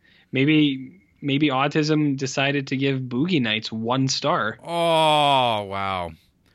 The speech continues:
Speaker 1: See?
Speaker 2: Wow.
Speaker 1: And, or what about The Wrestler one star?
Speaker 2: What the fuck?
Speaker 1: There's other, like, there's actual one star movies in there too, but In the Mood for Love, one and a half, Winter Light, one and a half.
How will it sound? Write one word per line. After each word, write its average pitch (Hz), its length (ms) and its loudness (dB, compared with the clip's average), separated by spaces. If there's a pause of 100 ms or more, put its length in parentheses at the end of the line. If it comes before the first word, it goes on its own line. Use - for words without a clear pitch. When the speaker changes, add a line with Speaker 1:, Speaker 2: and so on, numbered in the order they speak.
(120)
Speaker 1:
See? 190 360 -6 (100)
Speaker 2:
Wow. 82 460 -10
Speaker 1:
And, 147 160 0
or 170 220 4
what 185 100 2
about 190 220 -2
The 185 80 -2
Wrestler 165 520 -6
one 101 220 -14
star? 104 380 -18 (760)
Speaker 2:
What - 140 -20
the - 100 -20
fuck? - 440 -20 (680)
Speaker 1:
There's 185 200 0
other, 143 340 0
like, 139 200 -2
there's 170 160 0
actual 127 520 -4
one 110 140 -10
star 110 260 -14
movies 110 380 -12
in 107 120 -10
there 107 280 -8
too, 107 340 -6
but 104 320 -8 (680)
In 147 140 4
the 143 60 4
Mood 139 240 4
for 135 160 -2
Love, 120 440 0
one 120 220 -2
and 117 120 -2
a 110 60 -4
half, 113 380 -4
Winter 120 380 -2
Light, 110 280 -4
one 120 160 -4
and 117 100 -2
a 117 60 -2
half. 113 580 -4